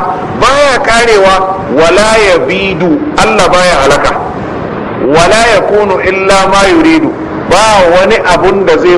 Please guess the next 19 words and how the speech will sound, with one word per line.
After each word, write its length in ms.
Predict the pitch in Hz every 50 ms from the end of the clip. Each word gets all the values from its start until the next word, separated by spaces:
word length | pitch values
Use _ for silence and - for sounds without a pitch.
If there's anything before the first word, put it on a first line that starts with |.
| - 160
faru 280 | 156 143 143 160 185 165
a 80 | 165 160
doron 360 | 156 156 160 160 170 165 165 165
ƙasar 240 | 170 165 170 175
nan 160 | 175 170 160 156 -
face 240 | 147 143 - - 208
abin 300 | - 160 156 170 175 160
da 80 | 156 135
shi 120 | 160 -
Allah 240 | 147 156 160 156 139
ya 140 | 127 123 123
so. 120 | 127 127 123 - - - - - - 135 139
Shi 200 | - 180 196 214
yasa 160 | 214 226 233 185 175 -
aqidar 360 | - 220 220 220 202 196 180
mu 80 | 175 165
ta 220 | 156 196 196 202 196
ahlus 220 | 196 180 170 185 185
sunna 320 | 196 190 190 190 185